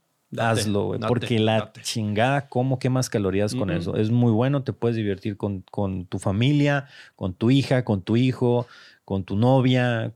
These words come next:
Speaker 2: con tu novio. O sea, la verdad, yo creo que es un juego que está un poco infravalorado porque tiene muchísima oportunidad y, pues, disfruta rolitas nuevas. Em, y en P C, pues, a veces los modean tantito. Pero este no está en
Speaker 1: Ujú.
Speaker 2: P C, este creo que nomás va a ser en, en Play, en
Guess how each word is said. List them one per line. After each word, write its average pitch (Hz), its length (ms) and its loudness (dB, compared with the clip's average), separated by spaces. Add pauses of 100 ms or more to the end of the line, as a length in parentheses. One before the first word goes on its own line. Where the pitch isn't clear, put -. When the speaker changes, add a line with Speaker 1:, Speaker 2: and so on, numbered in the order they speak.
(140)
Speaker 2:
con 95 140 -12
tu 101 140 -8
novio. 123 460 2
O 98 120 2
sea, 117 360 2
la 107 100 2
verdad, 131 300 2
yo 151 100 2
creo 147 160 0
que - 80 -10
es - 100 -6
un 123 120 -2
juego 123 260 0
que 110 100 -4
está 110 400 -2
un 120 140 -2
poco 117 260 -2
infravalorado 104 840 2 (260)
porque 101 300 -2
tiene 110 180 2
muchísima 104 500 0
oportunidad 110 760 0
y, 113 80 -2
pues, 98 180 -4
disfruta 98 380 -4
rolitas 95 480 0
nuevas. 127 480 0 (480)
Em, 95 840 -4
y 101 120 -4
en 95 100 -4
P 107 100 -2
C, 98 160 -2
pues, 87 160 -4
a 87 60 2
veces 90 200 0
los 85 160 0
modean 87 380 2
tantito. 101 500 -2
Pero 208 440 6
este 147 220 0
no 131 100 0
está 127 160 -2
en 113 60 -2
Speaker 1:
Ujú. 120 60 -6
Speaker 2:
P 127 80 0
C, 143 120 0
este 127 180 -4
creo 104 140 -4
que 113 80 -2
nomás 92 240 -4
va 98 40 -4
a 92 40 -6
ser 92 160 -6
en, 90 200 -8
en 95 220 -6
Play, 135 360 0
en 123 80 0